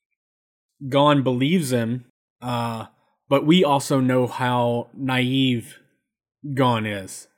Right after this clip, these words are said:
So is it, uh, is it that Gon's insightful and he can just tell he's telling the truth? Is it just that, uh, Gon has just figured that he wouldn't lie? Is it that he is lying and then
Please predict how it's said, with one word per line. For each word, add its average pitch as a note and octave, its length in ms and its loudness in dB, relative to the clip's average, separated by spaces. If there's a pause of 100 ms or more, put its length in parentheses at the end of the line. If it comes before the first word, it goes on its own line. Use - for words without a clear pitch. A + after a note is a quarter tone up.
(760)
So C3 500 4 (600)
is C#3+ 220 2
it, C#3+ 280 2 (100)
uh, B2+ 280 -8
is C#3 180 -2
it C3 320 -6
that B2+ 180 -6
Gon's C3 280 -4
insightful C3 680 -2
and A#2+ 80 -2
he A#2 60 -8
can A#2 140 -6
just G#2+ 200 -10
tell A#2+ 180 -6
he's B2 120 -4
telling C3 300 -4
the A#2+ 80 -4
truth? D3 500 -2
Is A#2 200 -10
it A#2+ 100 -10
just B2 300 -10
that, A#2 200 -4 (720)
uh, A2+ 340 -4
Gon B2+ 300 -2
has A#2+ 100 -2
just - 220 -8
figured B2 400 0
that B2+ 140 0
he B2 100 -8
wouldn't B2+ 300 -2
lie? C#3+ 680 -2 (440)
Is B2+ 200 -4
it C3+ 120 -2
that B2 140 -2
he B2 260 -4
is D3 300 2
lying D#3 640 2
and B2 320 -4
then A#2+ 560 -4